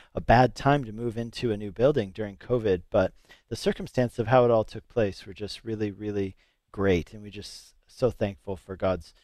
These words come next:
grace and faithfulness to us during this time. So we'd love for you to come see our newish building and to worship with us here in this place. Uh, our service times are eight A M, nine thirty A M, and eleven A M on Sunday morning. And we have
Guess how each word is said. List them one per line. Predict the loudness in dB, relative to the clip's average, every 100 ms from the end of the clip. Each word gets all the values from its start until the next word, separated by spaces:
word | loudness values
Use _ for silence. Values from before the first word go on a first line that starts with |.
| _
grace | 0 0 0
and | -6 -6
faithfulness | -6 -4 -10 -16 -18
to | -14 -8
us | -6 -6
during | -12 -14
this | -18 -16
time. | -8 -6 -8
So | -4 0 0 -2 _ _ 6
we'd |
love | 6 6
for | 4
you | 4
to | 4
come | 2 -2
see | -2 4
our | 8 8 4 -4 _
newish | -4 2 4 4 2 4
building | 4 6 4 2 -6 _ _
and | 2 4 4
to | 2 4
worship | 4 4 2 0
with | 4
us | 4 4
here | 4 6
in | 4
this | -2
place. | 2 6 6 6 0 _ -20 -2
Uh, | 4 6
our | 6 2
service | 2 4 4 4
times | 4 2 4
are | 2 2 4
eight | 6 8
A | 8
M, | 6 2 -2 -14 _
nine | 2 2 2
thirty | 0 2 6
A | 8 8
M, | 4 -4
and | -8 2
eleven | 4 6 4
A | 4 4
M | 2 0
on | -6 -12
Sunday | -10 -4 -2
morning. | -2 -4 -6 -6 -8 _ _ -20 _ _ -2
And | 2 2 -2 -12
we | -4 -2
have | 4 4 4